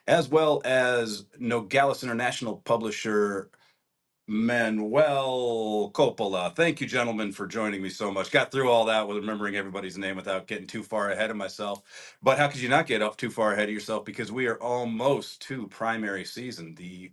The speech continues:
real votes will start counting. July third is the beginning of early voting. So people who get their ballots in the mail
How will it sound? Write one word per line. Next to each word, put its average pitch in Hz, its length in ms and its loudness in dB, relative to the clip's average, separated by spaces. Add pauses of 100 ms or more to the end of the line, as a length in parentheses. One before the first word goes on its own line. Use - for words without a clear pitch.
(100)
real 120 640 -2
votes 117 380 -2
will 104 80 -4
start 110 300 -4
counting. 117 420 -2 (360)
July 117 380 4
third 120 440 4
is 98 100 -6
the 98 60 -6
beginning 110 400 -2
of 95 100 -4
early 113 220 0
voting. 113 400 -2
So - 160 -8
people 104 240 -8
who 98 140 -4
get 104 160 -6
their 101 100 -6
ballots 101 380 0
in 101 80 -6
the 98 40 -6
mail 110 460 -4